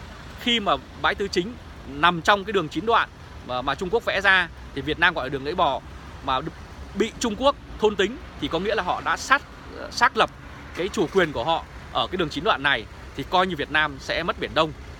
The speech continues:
Và điều đó, ờ, sẽ là, ờ, tai họa đối với Việt Nam nói riêng và với cả thế giới nói chung, vì đây là cái đường mà rất nhiều tàu thuyền qua lại và cái tự do hàng hải, tự do hàng không,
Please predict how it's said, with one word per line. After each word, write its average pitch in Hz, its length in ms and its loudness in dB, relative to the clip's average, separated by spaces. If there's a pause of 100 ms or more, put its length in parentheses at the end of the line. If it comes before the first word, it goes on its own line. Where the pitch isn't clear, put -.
Và 120 240 0
điều 123 160 -4
đó, 117 260 -2 (300)
ờ, 117 160 -6
sẽ 120 200 -4
là, 120 240 0 (480)
ờ, - 60 -12 (500)
tai 196 120 8
họa 196 280 2 (140)
đối 143 120 -2
với 196 80 2
Việt 165 200 -2
Nam 147 260 4 (340)
nói 135 120 -4
riêng 202 220 2 (260)
và 127 100 -4
với 156 140 -4
cả 160 300 4
thế 147 120 0
giới 156 260 0 (240)
nói 143 80 -4
chung, 196 320 2
vì 135 240 -2 (220)
đây 190 160 6
là 143 100 2
cái 180 120 -6
đường 147 280 0
mà 107 180 -4 (280)
rất 277 140 2
nhiều 160 220 0
tàu 131 240 -2
thuyền 131 180 -2
qua 143 140 2
lại 151 240 2
và 113 120 -6
cái - 100 -8
tự 165 180 -4
do 175 160 4
hàng 143 140 4
hải, 131 200 -2
tự 131 160 -10
do 156 120 0
hàng 160 160 0
không, 190 240 4